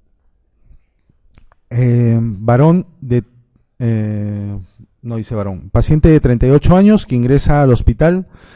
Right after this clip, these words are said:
tras presentar una fractura diafisiaria de fémur derecho. Se coloca una tracción esquelética,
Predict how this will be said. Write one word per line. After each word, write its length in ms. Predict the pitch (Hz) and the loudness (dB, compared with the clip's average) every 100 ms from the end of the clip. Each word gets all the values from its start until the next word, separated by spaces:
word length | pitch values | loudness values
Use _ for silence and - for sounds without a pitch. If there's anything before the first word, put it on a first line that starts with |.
| _ - | _ -4
tras 240 | 147 165 | 0 2
presentar 460 | - 151 139 135 147 | 2 0 0 0 0
una 180 | 147 147 | 0 0
fractura 440 | 127 - 143 147 | -2 0 0 0
diafisiaria 840 | 120 113 113 - 113 139 131 131 | -2 2 2 2 0 -2 0 2
de 140 | 123 107 | 2 2
fémur 380 | 135 123 123 110 | 0 -2 -2 -2
derecho. 440 | 101 95 - - - _ _ _ _ _ _ _ - _ _ _ | -4 -4 -8 -12 -16 _ _ _ _ _ _ _ -20 _ _ _
Se 200 | - 127 | -4 0
coloca 320 | 135 139 147 | 2 2 2
una 260 | 151 147 143 | 0 0 -2
tracción 400 | 117 - 139 131 | -2 -2 -2 -2
esquelética, 800 | 120 - 120 147 175 190 208 | -4 -4 -4 -2 -2 -2 -6